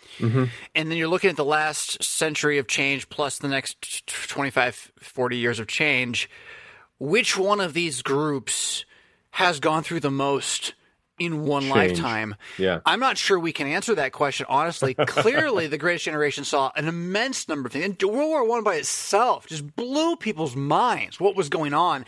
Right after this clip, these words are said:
Speaker 2: simply by adding, you know, rotary machine guns to stuff. So, so I don't think it's fair to just dismiss what that did to people's souls.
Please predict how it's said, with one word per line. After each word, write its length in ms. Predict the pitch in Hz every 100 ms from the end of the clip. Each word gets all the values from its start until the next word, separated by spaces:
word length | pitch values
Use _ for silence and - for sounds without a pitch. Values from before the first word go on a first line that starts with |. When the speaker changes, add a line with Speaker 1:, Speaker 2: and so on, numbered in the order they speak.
| -
Speaker 2:
simply 280 | - 220 196
by 180 | 156 139
adding, 500 | 127 151 175 160 131 - - -
you 60 | 120
know, 20 |
rotary 380 | 127 160 170 165
machine 480 | 131 - 156 185 170
guns 260 | 107 101
to 100 | -
stuff. 440 | - 127 110 - - - -
So, 220 | - 156 165
so 120 | 170
I 60 | 180
don't 120 | 247
think 140 | 233
it's 100 | 175
fair 180 | - 180
to 60 | 156
just 200 | 139 -
dismiss 800 | 135 - - 151 180 180 - -
what 300 | - 151 -
that 280 | 147 131 135
did 280 | 139 156 139
to 60 |
people's 380 | - 135 110 110
souls. 560 | - 139 135 104 107